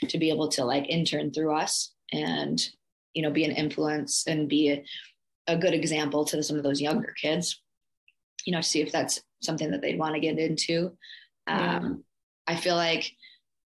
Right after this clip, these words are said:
Speaker 1: I'll probably work for another thirty years. <laughs> I feel like I'll
Speaker 2: Really?
Speaker 1: never stop working. I don't know. I like
Speaker 2: <laughs>
Speaker 1: it. I enjoy it. Um, I, I don't know. Like, I don't think either of my kids will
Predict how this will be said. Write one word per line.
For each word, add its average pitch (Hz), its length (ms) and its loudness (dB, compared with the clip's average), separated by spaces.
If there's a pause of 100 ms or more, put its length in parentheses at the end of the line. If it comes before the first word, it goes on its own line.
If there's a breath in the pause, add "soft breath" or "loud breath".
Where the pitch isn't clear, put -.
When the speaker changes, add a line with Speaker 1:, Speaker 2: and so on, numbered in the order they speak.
(1080)
Speaker 1:
I'll 165 200 4
probably 165 320 4
work 160 360 2 (720)
for 175 180 0
another 160 400 0
thirty 160 400 2
years. 165 720 2
<laughs> - 140 6
I 247 500 2
feel 185 140 0
like 190 160 2
I'll 277 120 6
Speaker 2:
Really? 165 120 6
Speaker 1:
never 165 140 0
stop - 340 -4
working. 196 400 0
I 202 140 0
don't 202 120 2
know. 170 200 0 (360 loud breath)
I 226 140 6
like 202 200 2
Speaker 2:
<laughs> - 40 -6
Speaker 1:
it. 220 320 4
I 190 200 -2
enjoy 175 280 0
it. 202 260 2 (120)
Um, 160 480 0 (260)
I, 156 360 0 (1400)
I 165 80 -2
don't 165 120 0
know. 190 260 0 (140)
Like, 156 280 0 (220)
I 156 60 -2
don't 165 160 0
think 170 140 -2
either 165 180 2
of 151 60 0
my 143 120 0
kids 170 300 0
will 156 260 -2